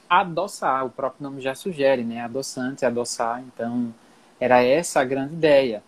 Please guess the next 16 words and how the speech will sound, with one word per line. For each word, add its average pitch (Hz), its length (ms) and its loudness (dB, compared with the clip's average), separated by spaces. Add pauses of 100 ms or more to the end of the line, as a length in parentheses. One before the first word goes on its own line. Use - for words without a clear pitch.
né? 113 300 -8 (100)
É... 120 760 -6
não 139 120 0
é 147 60 4
à 160 80 4
toa 147 160 0
que 202 100 -4
a 190 40 2
gente 185 180 -4
tem 190 100 -4
adoçantes 156 500 0
aí 135 140 2
que - 80 -14
tem 160 120 -8
um 170 100 -6
poder 131 560 2